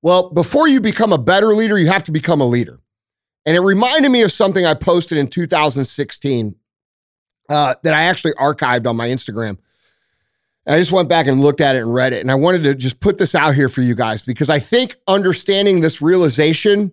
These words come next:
will help you understand how to actually become a leader. And from that point,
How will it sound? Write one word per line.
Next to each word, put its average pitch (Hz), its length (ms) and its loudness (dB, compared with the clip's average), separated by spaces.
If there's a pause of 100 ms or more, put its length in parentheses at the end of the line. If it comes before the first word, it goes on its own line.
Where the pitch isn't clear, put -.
(320)
will 147 140 4
help 196 340 0
you 180 160 -2
understand 160 840 -2 (260)
how 190 360 0
to 185 280 -6
actually 165 460 -2
become 151 480 -2
a 175 40 4
leader. 135 460 2 (220)
And 151 180 0
from 214 480 0
that 175 280 0
point, 151 520 -2